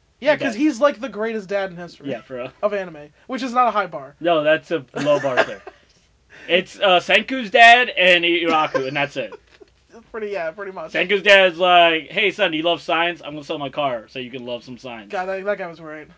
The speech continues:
Speaker 2: "And then I'm gonna fuck a blonde pop star." <laughs> Like, when?
Speaker 1: Or maintaining eye contact with his son.
Speaker 2: <laughs>
Speaker 1: And the son high
Speaker 2: Like,
Speaker 1: fives him.
Speaker 2: he was thinking of his son the entire time he was fucking that
Speaker 1: While
Speaker 2: blonde
Speaker 1: he
Speaker 2: pop
Speaker 1: was
Speaker 2: star.
Speaker 1: <laughs> Wow.
Speaker 2: He's like, "I'm doing this for you, Senku." I'm like, "Are you?"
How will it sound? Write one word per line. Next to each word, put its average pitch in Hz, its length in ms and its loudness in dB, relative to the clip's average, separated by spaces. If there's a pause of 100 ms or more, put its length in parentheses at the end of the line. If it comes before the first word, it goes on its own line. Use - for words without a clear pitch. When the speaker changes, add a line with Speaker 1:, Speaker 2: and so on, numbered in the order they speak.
Speaker 2:
"And 127 100 -10
then 143 100 -2
I'm 143 60 -8
gonna 110 120 -14 (220)
fuck 139 180 -6
a 135 60 -6
blonde 127 320 -8
pop 123 220 -8
star." 101 280 -18
<laughs> - 40 -14
Like, - 640 4 (720)
when? 170 340 -2 (600)
Speaker 1:
Or 269 80 2
maintaining 277 400 0
eye 247 120 0
contact 220 300 -2
with 196 100 -6
his - 120 -14
son. 208 360 0
Speaker 2:
<laughs> 523 40 8 (1300)
Speaker 1:
And 220 140 -4
the 240 60 -8
son 247 200 -2
high 233 160 4
Speaker 2:
Like, 269 140 8
Speaker 1:
fives 196 220 -2
him. 185 120 -12
Speaker 2:
he 277 100 -2
was 320 160 0
thinking 277 220 0
of 247 80 2
his 214 140 -2
son 226 240 2
the 190 100 -4
entire 180 400 2
time 160 300 -2
he 143 80 -10
was 139 140 -10
fucking 151 240 -6
that 143 160 -4
Speaker 1:
While 269 180 8
Speaker 2:
blonde - 60 6
Speaker 1:
he 415 60 8
Speaker 2:
pop 262 180 8
Speaker 1:
was - 80 -10
Speaker 2:
star. 330 240 6 (500)
Speaker 1:
<laughs> - 600 -20
Wow. 180 360 -8
Speaker 2:
He's 220 140 -4
like, 226 140 4
"I'm 214 140 0
doing 220 180 2
this 208 160 -2
for 185 80 -2
you, 202 280 0
Senku." 190 400 2
I'm 185 80 -4
like, 190 220 2
"Are 233 220 4
you?" 277 360 -4